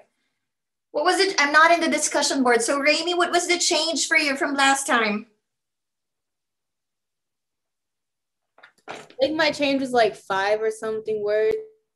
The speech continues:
Speaker 1: Five or five, five words. That's a lot of change. That's a good change. Um, five up or five down? Five up. See, see how it, it gets better?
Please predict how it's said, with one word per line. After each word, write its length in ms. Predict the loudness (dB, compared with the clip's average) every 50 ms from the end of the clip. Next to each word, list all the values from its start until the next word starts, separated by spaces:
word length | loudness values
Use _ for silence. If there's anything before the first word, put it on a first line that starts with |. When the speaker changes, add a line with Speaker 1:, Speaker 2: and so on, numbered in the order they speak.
| _ _ _ _ _ _ _ _ _ _ _
Speaker 1:
Five 280 | 6 8 8 8 8 6
or 280 | 6 4 4 4 2
five, 340 | 4 4 6 6 4 2 2 4
five 240 | 4 6 6 6 6
words. 240 | 6 6 6 4 2
That's 180 | 0 2 2 2
a 60 | 4
lot 320 | 6 6 6 6 6 4 2
of 80 | 0
change. 400 | 0 2 2 2 0 0 -2 -4
That's 160 | -4 -4 -4
a 60 | -4 0
good 220 | 0 0 0 0
change. 500 | 0 0 2 0 0 0 -4 -6 -8 -2 2
Um, 280 | 4 4 4 4 2 2
five 280 | 4 4 6 6 4 4
up 300 | 6 6 6 6 6 6
or 200 | 4 4 6 6
five 260 | 6 6 6 6 6
down? 480 | 4 4 4 4 2 0 -2 -6 -8 -8 -12 _ _ _ _ _ _ _ _ _ _ _ _ _ _ _ _ _ _ _ _ _ _ _ _ _ _ _ _ _ _ 2
Five 200 | 4 4 4 4 4
up. 260 | 4 4 4 2 -2 -8 -16 _ _ _ _ _ _
See, 300 | -12 -2 -2 0 0 0
see 340 | -2 0 2 4 6 6 6
how 200 | 6 6 4 4
it, 280 | 2 0 -2 -6 -12 _ _ _ _ _
it 160 | -8 -6 -2
gets 260 | 0 0 0 0 -2 -2
better? 540 | 0 2 2 4 4 2 0 0 -4 -10